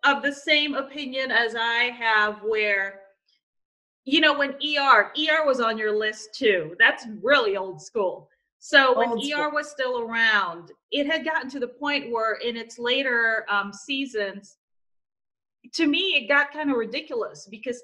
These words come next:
Speaker 1: every single scenario has made it to the E R, you know, some really unbelievable stuff. And it's like, "Really? Really? Really?" So there have been many times, in my opinion, where that show had jumped the shark based on whatever was going on in the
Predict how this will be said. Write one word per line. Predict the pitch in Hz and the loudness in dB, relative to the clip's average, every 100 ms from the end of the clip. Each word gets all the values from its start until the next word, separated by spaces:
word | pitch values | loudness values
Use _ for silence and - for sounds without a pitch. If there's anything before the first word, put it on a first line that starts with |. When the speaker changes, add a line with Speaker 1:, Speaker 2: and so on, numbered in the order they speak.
| _ _ - | _ _ 2
Speaker 1:
every | 349 262 226 | 2 0 -8
single | 214 294 285 208 | -8 -4 -2 -2
scenario | 185 208 196 214 240 180 170 | -6 -12 -2 0 0 -2 -6
has | 185 170 | -12 -6
made | 220 214 | -4 -4
it | - | -8
to | 202 | -16
the | 202 196 | -16 -12
E | 185 | -2
R, | 190 180 - - _ | 0 0 -4 -14 _
you | 233 | -4
know, | 208 185 180 | -4 -4 -6
some | - 226 202 196 | -8 -8 -8 -4
really | 262 262 214 - | -2 -2 -2 -2
unbelievable | 240 214 233 320 214 196 180 | -2 -2 -2 -4 -6 -8 -10
stuff. | - - 320 180 233 | -6 0 0 0 -8
And | 233 | -10
it's | 254 | -4
like, | 240 240 | -4 -2
"Really? | 311 440 494 480 453 320 | 0 0 0 -2 -2 6
Really? | 302 240 226 | 6 6 0
Really?" | 233 233 190 170 - _ _ _ _ | -2 0 0 -4 -12 _ _ _ _
So | - 277 262 247 240 220 220 _ _ _ _ - - _ _ _ _ - | 4 8 8 8 4 2 -6 _ _ _ _ -10 -10 _ _ _ _ -14
there | 214 269 269 | 0 6 6
have | 233 214 | 6 -2
been | 254 254 | -4 0
many | 294 339 | 0 0
times, | 277 247 240 | -4 -4 -6
in | 226 | -2
my | 202 | -2
opinion, | 202 240 220 208 | 0 -6 -6 -8
where | 196 | -4
that | 190 - | -4 -6
show | - 226 | -8 -6
had | 214 175 | -6 -8
jumped | 170 202 196 | -8 -10 -10
the | |
shark | 185 - 208 202 190 | -14 -2 -2 -2 -4
based | 202 208 - - | -2 -2 -6 -4
on | 202 196 185 190 - _ _ _ | -2 0 -2 -6 -20 _ _ _
whatever | 175 190 196 214 214 | 0 4 6 4 2
was | 214 | -2
going | - 196 196 | -2 -2 -2
on | 196 196 | -4 -6
in | 196 | -8
the | 190 | -12